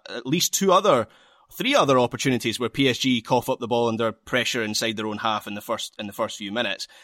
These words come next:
Then you had this really high line, high line which allowed Real Sociedad to get close to P S G whenever they did get it in the, the middle, or even, you know, prevent the ball from getting into that area in the first place.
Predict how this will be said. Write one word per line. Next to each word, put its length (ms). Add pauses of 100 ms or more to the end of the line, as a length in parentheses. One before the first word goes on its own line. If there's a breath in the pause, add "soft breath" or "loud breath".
(140 soft breath)
Then 200
you 100
had 260
this 180
really 420
high 320
line, 460
high 220
line 420 (340 soft breath)
which 180
allowed 500
Real 200
Sociedad 400
to 80
get 200
close 280
to 80
P 180
S 120
G 200
whenever 300
they 140
did 280
get 240
it 160
in 280
the, 220
the 120
middle, 520
or 140
even, 460
you 100
know, 100
prevent 380
the 80
ball 220
from 160
getting 220
into 180
that 200
area 220
in 60
the 80
first 320
place. 320